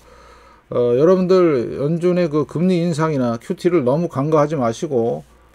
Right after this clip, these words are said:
예, 지금이라도 빨리빨리 빠져나와야, 예, 신상에 이롭다. 이런 말씀을 좀 드리고요. 네, 상당하지요? 네, 뭐 더 이상 뭐 말할 필요가 없습니다. 그런데 주식시장은 이걸 반영을 안 하고 있다.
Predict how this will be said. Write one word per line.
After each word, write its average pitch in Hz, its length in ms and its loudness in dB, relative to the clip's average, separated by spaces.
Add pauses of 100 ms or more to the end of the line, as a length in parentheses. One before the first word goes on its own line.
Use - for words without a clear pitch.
(120)
예, 104 240 -2
지금이라도 170 1080 -2
빨리빨리 175 460 0
빠져나와야, 160 840 -2 (320)
예, 101 200 -6
신상에 165 580 -4
이롭다. 123 600 -2
이런 127 220 -4
말씀을 120 380 -4
좀 139 180 -6
드리고요. 131 500 -6 (560)
네, 101 240 -6 (200)
상당하지요? 160 720 -4 (640)
네, 107 140 -4
뭐 139 200 -4
더 147 140 -2
이상 175 260 -4
뭐 135 120 -2
말할 135 260 -2
필요가 165 280 -4
없습니다. 107 480 -6 (320)
그런데 143 460 -2 (400)
주식시장은 151 800 -2
이걸 135 220 0
반영을 131 360 0
안 104 140 -2
하고 113 180 -4
있다. 92 300 -10